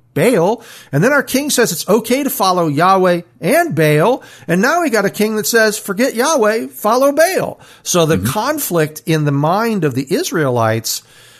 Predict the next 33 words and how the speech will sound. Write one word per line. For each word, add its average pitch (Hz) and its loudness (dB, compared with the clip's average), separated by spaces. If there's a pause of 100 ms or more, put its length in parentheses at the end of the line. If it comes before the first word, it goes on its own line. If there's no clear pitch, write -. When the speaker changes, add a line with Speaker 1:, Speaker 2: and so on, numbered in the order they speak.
Speaker 1:
was 147 2 (500)
especially, 147 -2 (180)
like, 131 0 (220)
present 135 0
in 143 -2
their 127 0
mind, 117 -2
this 120 -4
con-, 135 -6
this 139 -4
conflict, 160 -2
this 117 -4
judgment 127 -2
as 123 -4
to 127 -10
who's 147 -2
greater, 127 -2
Yahweh 131 -2
or 120 -4
Baal. 120 -6 (440)
So 131 2
Speaker 2:
Mm-hmm. - -4
Speaker 1:
it 196 0
was, 170 0 (140)
I 143 -2
mean, 151 2
it 160 -2
was 143 2
evangelistic 180 -2
to - 0
his 190 2
own 196 4
people. 247 -2